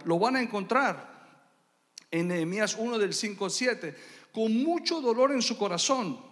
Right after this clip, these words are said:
al darse cuenta él de que sus vidas, las vidas del pueblo como tal, pero las vidas, su vida y la vida de su familia, no habían sido transformadas como debieron haber sido transformadas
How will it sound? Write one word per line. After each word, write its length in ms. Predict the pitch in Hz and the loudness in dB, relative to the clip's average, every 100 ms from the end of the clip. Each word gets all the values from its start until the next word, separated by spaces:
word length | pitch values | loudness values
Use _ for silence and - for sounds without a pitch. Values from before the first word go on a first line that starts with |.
| - | -8
al 260 | 165 175 170 | -2 0 0
darse 380 | 226 247 262 254 | -2 0 -2 -2
cuenta 520 | 262 240 185 175 165 | -2 -2 -2 0 0
él 360 | 165 135 131 - - - _ - - | 0 -2 -8 -16 -20 -20 _ -20 -6
de 180 | 160 202 | 0 2
que 140 | 202 185 | 2 2
sus 280 | 208 165 | 0 -2
vidas, 680 | 165 277 277 143 113 - - - - - _ _ | 2 4 4 0 -4 -10 -10 -20 -20 -20 _ _
las 180 | 160 156 | -8 2
vidas 320 | 254 277 208 | 4 4 4
del 180 | 196 165 | 0 2
pueblo 520 | 202 208 247 277 269 | 10 10 10 2 -4
como 260 | 208 185 - | -4 -4 0
tal, 240 | 156 139 | -2 0
pero 160 | 165 156 | -2 0
las 200 | 156 147 | -2 -2
vidas, 380 | 240 240 190 - - - _ | 0 0 0 -8 -20 -20 _
su 200 | - 202 | -6 -4
vida 340 | 170 240 277 254 | 4 6 8 6
y 60 | |
la 100 | 214 | 6
vida 240 | 185 240 233 | 4 2 2
de 100 | 208 | 0
su 140 | 208 | -4
familia, 520 | 185 180 220 202 160 127 - - - - - | -6 -4 -2 -2 -2 -6 -18 -20 -20 -20 -6
no 180 | 180 220 | 2 6
habían 340 | 247 269 254 | 6 6 4
sido 340 | 226 269 262 247 | 2 2 2 2
transformadas 1160 | 233 214 185 202 170 180 254 285 214 135 - - | 0 -2 -2 -4 -2 2 2 4 2 -2 -6 -8
como 240 | 170 175 | -4 0
debieron 380 | 170 180 240 220 | 2 2 2 2
haber 280 | 190 208 185 | 0 0 -2
sido 300 | 262 254 214 | 0 0 -2
transformadas 920 | 208 196 180 196 220 185 147 - | -4 -6 -6 -2 -2 -2 -4 -10